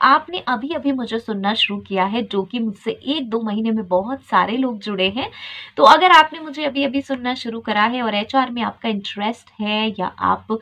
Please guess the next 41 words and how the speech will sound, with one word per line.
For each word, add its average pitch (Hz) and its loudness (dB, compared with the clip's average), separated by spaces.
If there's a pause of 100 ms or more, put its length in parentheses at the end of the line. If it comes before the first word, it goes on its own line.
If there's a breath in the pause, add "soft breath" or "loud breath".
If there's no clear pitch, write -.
(320 loud breath)
एक 294 0
जॉब 302 8
सीकर 285 2
हैं, 269 6
अभी 269 2
कुछ 269 -4
नहीं 247 0
पता 226 0
है, 214 2
आप 185 2
अभी-अभी 208 -4 (180)
सोच 311 -6
रहे 262 4
हैं 269 -2
कि 269 0
करियर 233 0
बनाना 202 -2
भी 240 -2
है, 226 -2
नहीं 208 -2
है, 220 0
आप 202 0
बीबीए 220 -2
में 208 -2
हैं, 202 -2
एमबीए 233 0
में 208 -2
हैं, 214 -2 (420 loud breath)
तो 370 2
भी 370 8
ये 302 2
सारी 254 2
टर्म्स 247 -4
अगर 233 -2
आप 226 0
जानेंगे 220 0
तो 247 -8
आपके 175 -4
लिए 214 -2
बहुत 190 0
बेनिफिशियल 220 0